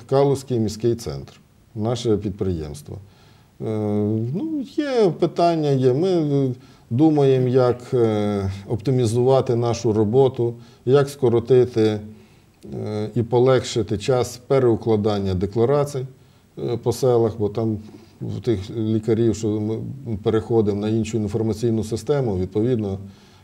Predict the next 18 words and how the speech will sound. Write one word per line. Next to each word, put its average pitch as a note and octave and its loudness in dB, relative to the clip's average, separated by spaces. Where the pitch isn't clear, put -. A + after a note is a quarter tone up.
треба A2+ 4
буде G2 0
переукладати G2+ 0
згідно G2 -2
тих G2 -4
положень, A2+ 2
що G2+ -8
є G2+ 0
в F#2+ 0
Н F#2+ -2
С G#2 -4
З F#2+ -2
У, C#3 0
переукладати G#2 0
декларації. F#2 -4
От, G2+ -2
е, F#2+ -2
я C#3+ 0